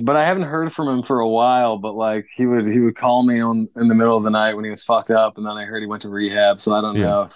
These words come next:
Speaker 1: if, like, he got out of there, what
Speaker 2: Yeah.
Speaker 1: happened.
Speaker 2: Well, Mitch, if you're hearing this, you're the guy that M C
Speaker 1: <laughs>
Speaker 2: chose as the biggest fuck up loser in his entire life. Now, this man knows
Speaker 1: <laughs>
Speaker 2: hundreds,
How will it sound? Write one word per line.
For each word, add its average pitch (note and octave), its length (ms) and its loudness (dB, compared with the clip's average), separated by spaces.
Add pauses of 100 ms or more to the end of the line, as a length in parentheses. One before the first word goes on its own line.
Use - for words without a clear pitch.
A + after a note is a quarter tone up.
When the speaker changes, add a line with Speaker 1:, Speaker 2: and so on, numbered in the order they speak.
(140)
Speaker 1:
if, - 160 -6
like, G2+ 200 0
he G#2 100 0
got G2 240 2
out G2 200 2
of G2 60 -2
there, F#2+ 400 -2 (140)
what G2+ 120 -4
Speaker 2:
Yeah. G2 80 2
Speaker 1:
happened. G2 360 0 (320)
Speaker 2:
Well, G#2+ 80 -2
Mitch, D3+ 240 2
if A#2 80 -2
you're A2 100 0
hearing D#3 300 4
this, - 380 -4 (1040)
you're C#3 500 4
the A#2 140 -2
guy A#2+ 420 2
that G#2+ 180 0 (180)
M B2 180 4
C - 160 4
Speaker 1:
<laughs> B2+ 140 6
Speaker 2:
chose A#2 460 4
as A2 220 -2
the A#2 100 0
biggest C3+ 720 0
fuck B2 320 -2
up A#2+ 160 0
loser A#2 460 2
in G#2 60 0
his G2+ 140 -2
entire A#2 460 -2
life. A2 240 -2
Now, A#2+ 80 0
this D3 200 -2
man E3 260 0
knows C#3+ 340 0
Speaker 1:
<laughs> - 60 -20 (220)
Speaker 2:
hundreds, D#3 640 2